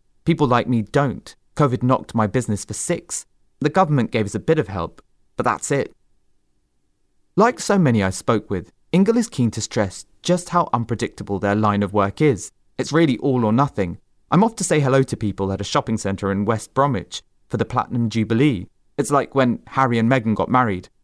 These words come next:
I must have earned about four thousand pounds that week. But it's up and down. He certainly doesn't want to disparage any other lookalikes, even those who stand there like a mannequin.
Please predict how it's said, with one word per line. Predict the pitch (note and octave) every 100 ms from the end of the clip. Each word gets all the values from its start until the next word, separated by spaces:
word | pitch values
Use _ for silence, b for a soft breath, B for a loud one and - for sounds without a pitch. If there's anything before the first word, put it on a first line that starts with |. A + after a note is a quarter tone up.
| _ D#3+
I |
must | G#3+ -
have | G3
earned | G3+ F3
about | D3+ A#2+ A2 - _
four | F3+ G3+
thousand | G3 E3+ D#3+ D#3+ D3
pounds | - G#3+ F3 -
that | F#2+ -
week. | F#2 - - _ _ _ _ _
But | B2
it's | A#2+
up | B2+ C3+ - -
and | A#2+ B2
down. | A2+ G2 F2+ F#2 _ _ _ _ _ _ -
He |
certainly | C#3+ F#3 G3 G3+
doesn't | D#3+ B2 -
want | A2 G2+
to | -
disparage | A2+ - C#3+ C3+ G2+ F#2+ -
any | A#2+ A2
other | G2+
lookalikes, | G2+ D#3+ C3+ F#2 E2+ - - _ _
even | G3 A3 G#3
those | B2 G2+ F#2+ - _
who | D3
stand | - F#3 G3 E3
there | G2+ F2+
like | G2 -
a |
mannequin. | A2+ D#3+ D#3 - F2+